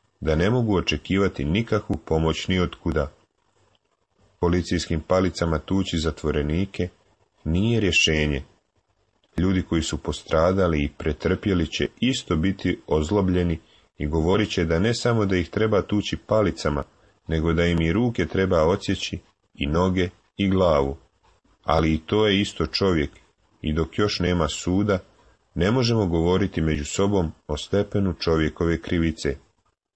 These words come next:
Gospod, naš glavni sudija. I ako je čovjek u zatvoru, to ne znači da ga treba žestoko kažnjavati. I tako je već kažnjen, samim tim što je na kakve to trenutke bio lišen razuma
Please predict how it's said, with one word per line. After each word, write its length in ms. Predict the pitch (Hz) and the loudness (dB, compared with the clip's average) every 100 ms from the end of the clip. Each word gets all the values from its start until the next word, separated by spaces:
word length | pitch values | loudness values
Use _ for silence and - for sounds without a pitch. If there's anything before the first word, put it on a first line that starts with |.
| _ _ _ - | _ _ _ -6
Gospod, 640 | 76 92 113 - 87 78 - _ - | 0 0 0 -2 -4 -4 -12 _ -4
naš 340 | 80 87 - | 0 0 -2
glavni 380 | 76 76 76 76 | 0 0 2 -2
sudija. 540 | - 85 78 78 71 76 _ _ _ _ _ _ _ _ | -2 -2 0 0 -2 -6 _ _ _ _ _ _ _ _
I 100 | 80 | 0
ako 260 | 82 - 73 | 0 0 -2
je 80 | - | -2
čovjek 380 | - 107 101 - | 0 2 0 0
u 80 | 78 | 0
zatvoru, 540 | 80 90 98 101 85 | 2 2 2 -2 -2
to 180 | - 80 | -2 0
ne 180 | 85 101 | 2 2
znači 340 | 113 - 101 | 0 0 0
da 120 | 87 | 2
ga 140 | 78 76 | 0 0
treba 380 | 101 101 98 | 0 2 2
žestoko 500 | 78 73 - 90 - | 0 -4 -2 -2 -2
kažnjavati. 800 | - 95 90 92 85 80 76 - - _ _ _ _ | -2 -2 0 0 2 0 -2 -10 -14 _ _ _ _
I 180 | 98 92 | -4 -2
tako 360 | 107 123 - 113 | 0 0 0 0
je 80 | |
već 220 | 85 82 - | 2 0 0
kažnjen, 480 | 80 78 73 67 69 _ | 0 0 0 -6 -8 _
samim 480 | - 73 73 73 71 | -6 -2 0 0 -4
tim 360 | - 104 101 95 _ _ _ _ | -2 -2 0 -4 _ _ _ _
što 240 | - - 82 | -12 -2 2
je 100 | 76 | 2
na 140 | 73 | 0
kakve 440 | - 95 113 - 92 | 0 0 0 0 -2
to 160 | 90 82 | 0 0
trenutke 640 | 78 73 85 107 - 90 | 0 0 0 -2 -2 0
bio 240 | 80 78 | 2 2
lišen 440 | 78 101 104 - 76 | 2 0 0 -2 2
razuma 520 | 85 98 101 98 | 2 2 2 0